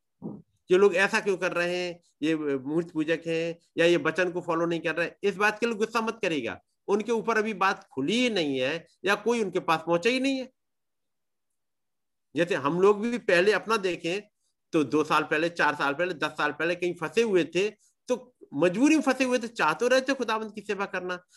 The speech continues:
लेकिन हालात ऐसे थे, मौका ऐसा था, या हम ये सोच रहे हैं कि हम जो कुछ कर रहे हैं बहुत बढ़िया कर रहे हैं, लेकिन तब किसी जन ने आके बताया, "भाई, ये गलत है, सही ये है।" क्योंकि अंदर एक, अ, डिजायर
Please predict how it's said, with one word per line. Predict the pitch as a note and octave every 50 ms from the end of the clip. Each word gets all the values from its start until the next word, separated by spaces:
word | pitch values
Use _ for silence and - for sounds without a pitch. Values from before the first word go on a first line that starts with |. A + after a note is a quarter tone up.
| _ _ -
लेकिन | G#3+ A#3+ A3+ A#3+ F#3+ D3 A#2+ A2+ - - _ _ _ _ _ _ _ -
हालात | A#2 A#2 G#2+ A#2+ A2+ A2 B2 C#3 D#3+ -
ऐसे | A3+ A#3+ A#3+ C#4 C#4
थे, | C4+ C#4 C#4 C#4+ C#4 C#4 _ _ _ _ _ _ _ _ _ -
मौका | A#2 C3+ C#3 C#3+ C#3 F#3 G3 G#3+
ऐसा | A3 B3 B3+ B3+
था, | B3+ C4+ C4+ C4+ C4 - _ _ _ - -
या | G3+ G#3+
हम | A3 G#3+ G#3+
ये | A3 G#3+
सोच | - F#3+ F#3 E3+ G#3+
रहे | G#3+
हैं | A3 G#3+
कि | A3
हम | G3 G3 G3 E3+
जो | D3+ F3+ F#3+
कुछ | G#3 A3 A3
कर | - G#3 G3+
रहे | G#3 G#3
हैं | G3+ D#3+
बहुत | D3+ E3 D3+
बढ़िया | C#3+ C#3+ C#3+ D3 F#3 F#3+
कर | - G3 F#3 F3
रहे | F3+ F3 E3+
हैं, | E3+ E3 - _ _ - - _ _ _ _ _ _ -
लेकिन | D3 E3+ D#3+ D3+ D3 -
तब | F#3 F3 E3+ -
किसी | E3+ D3+ C#3+ E3
जन | D3+ C#3 C#3 C3+
ने | C3+ C#3
आके | C3+ C3 C#3 C3
बताया, | A2 A2+ A2+ B2 A2+ G#2+
"भाई, | G2+ F#2+ A2+ B2
ये | C3 - C#3 C#3+ E3 D#3
गलत | C3+ A#2+ G#2+ G2 F#2 F2+ - -
है, | F2 E2+
सही | - - E3+ F3 F#3 G#3
ये | G3+ D#3+ C#3 A#2+ A2 G2+
है।" | F#2+ E2 C#2+ - _ _ _ _ _ _ _ _ _ _ _ _ _ _ -
क्योंकि | C4 C4+ A3 B3+
अंदर | G3+ F#3+ G3 G3+ A3+ B3 A#3+
एक, | B3 B3 A#3+ A#3 A3 A3 A3 A3 A3 G#3 G#3 - _ _ _ -
अ, | B2+ B2+ B2+ B2+ B2+ B2+ B2+ B2 - _ - -
डिजायर | B2 B2 C#3+ D3 C#3+ F3 F#3+ G#3+ A#3 A3+